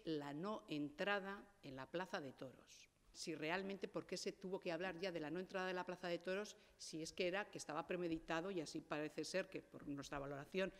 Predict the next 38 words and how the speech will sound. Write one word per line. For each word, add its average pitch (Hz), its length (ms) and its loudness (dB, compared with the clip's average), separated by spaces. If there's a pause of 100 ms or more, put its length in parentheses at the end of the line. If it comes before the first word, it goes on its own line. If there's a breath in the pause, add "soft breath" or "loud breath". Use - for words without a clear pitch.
(180 loud breath)
indicamos 190 360 2
que 170 120 0
se 147 180 0
iba 175 200 2
a - 20 -2
entrar 165 260 0
en 165 100 4
la 147 140 -2
Plaza 147 300 0
de 135 120 -4
Toros? - 440 -8 (360 loud breath)
Pero 208 100 0
es - 40 -2
que - 80 6
además 226 300 6
los 160 220 2
policías 156 840 0 (560 soft breath)
que 165 80 6
en 147 80 6
aquel 160 220 2
momento 170 580 2
estaban 165 580 2
en 139 60 -6
la 123 80 -12
Plaza 147 300 -2
de 139 100 2
Toros 170 480 2 (400 loud breath)
por 147 100 -4
cuestión 170 400 0
de, 135 880 -4
de 147 140 -4
las 139 260 -4
órdenes 160 400 2
de 151 140 4
espectáculos 175 800 4
que 147 80 -2
deben 143 200 -2
estar, 190 360 4